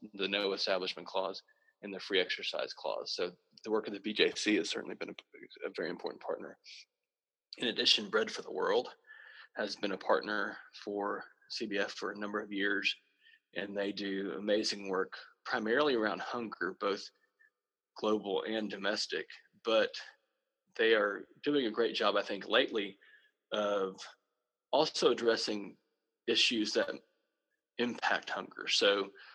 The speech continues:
uh, issues of criminal justice and how folks, uh, after they've served their time and get out of the system, may not be eligible, uh, for certain benefits, and that leads to hunger. Uh, issues of immigration and why folks, uh, leave their country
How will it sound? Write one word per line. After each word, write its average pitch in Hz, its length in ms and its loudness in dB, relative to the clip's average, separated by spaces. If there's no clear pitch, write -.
uh, 101 280 0
issues 127 260 2
of - 120 -2
criminal 123 320 0
justice - 520 2
and 92 120 -8
how 104 200 0
folks, 120 600 0
uh, 101 200 -2
after 107 240 0
they've 104 140 0
served 104 260 0
their 101 100 -2
time 110 260 0
and 101 100 -8
get 104 80 0
out 95 80 4
of 87 60 0
the - 340 -10
system, 120 460 -6
may 117 100 6
not 107 160 2
be 113 100 2
eligible, 107 680 2
uh, 95 180 0
for 101 200 -2
certain - 340 2
benefits, 110 640 0
and 110 140 -2
that 98 140 2
leads 98 180 -2
to 95 100 -2
hunger. 98 540 -8
Uh, 95 140 4
issues 113 420 2
of 95 160 -2
immigration 107 600 2
and 90 160 -4
why 98 200 4
folks, - 540 -2
uh, 98 160 -2
leave 123 260 0
their 107 160 0
country 95 580 -4